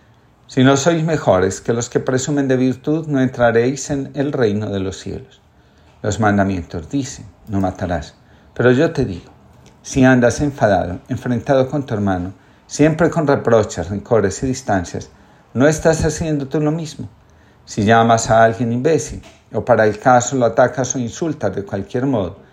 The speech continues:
en persona o en ese mundo virtual que es hoy en día tan hostil, te estás alejando de mí. Si cuando vas a acercarte a mi mesa,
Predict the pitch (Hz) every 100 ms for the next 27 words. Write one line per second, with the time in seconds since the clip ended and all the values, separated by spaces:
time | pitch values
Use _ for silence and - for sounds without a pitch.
0 | - - - 113 107 113 101 - 139 95
1 | - - 110 107 123 139 156 151 143 143
2 | 135 135 127 98 90 - 113 120 117 -
3 | 143 147 156 143 131 104 92 90 120 123
4 | 123 - - 92 104 _ _ _ _ _
5 | 135 131 170 170 170 165 - 123 113 101
6 | 98 92 - _ _ _ _ - 113 123
7 | 104 107 110 110 - 107 104 101 - 110
8 | 104 104 101 107 117 135 107 -